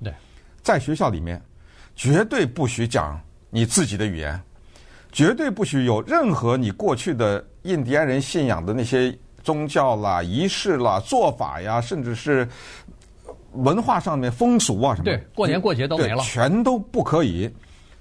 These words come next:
Speaker 2: 只能学习圣经。那么在这种情况之下呢，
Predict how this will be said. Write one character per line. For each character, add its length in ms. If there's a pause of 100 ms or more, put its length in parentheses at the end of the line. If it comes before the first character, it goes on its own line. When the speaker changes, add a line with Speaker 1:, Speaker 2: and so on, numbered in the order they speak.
(240)
Speaker 2:
只 160
能 160
学 200
习 120
圣 200
经。 200 (400)
那 120
么 100
在 180
这 240
种 240
情 220
况 160
之 100
下 220
呢， 240